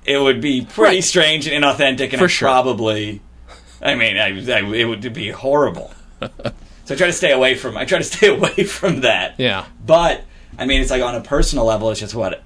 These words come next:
Speaker 1: I, I listen to. Like, I started
Speaker 2: Sure.
Speaker 1: listening to indie rock music.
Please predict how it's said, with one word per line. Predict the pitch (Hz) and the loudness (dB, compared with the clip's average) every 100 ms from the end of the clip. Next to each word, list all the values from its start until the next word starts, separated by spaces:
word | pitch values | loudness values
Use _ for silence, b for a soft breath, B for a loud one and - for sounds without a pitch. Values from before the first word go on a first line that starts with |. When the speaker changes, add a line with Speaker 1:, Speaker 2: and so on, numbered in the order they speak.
| - | -2
Speaker 1:
I, | 117 90 82 | -2 -4 -6
I | 90 | -4
listen | 92 127 - 156 | -4 -6 -6 -8
to. | - - | -10 -10
Like, | 101 - | -8 -4
I | |
started | 143 - 185 | -2 2 2
Speaker 2:
Sure. | 170 | 2
Speaker 1:
listening | 151 139 127 117 | -2 -6 -8 -8
to | - 117 110 107 104 - - - - - - - - - - - - - | -6 -4 -4 -6 -6 -8 -8 -14 -20 -20 -20 -20 -20 -20 -20 -20 -20 -6
indie | 139 127 120 | -2 0 0
rock | 107 98 - | 0 -2 -4
music. | 95 76 - - | -10 -12 -12 -14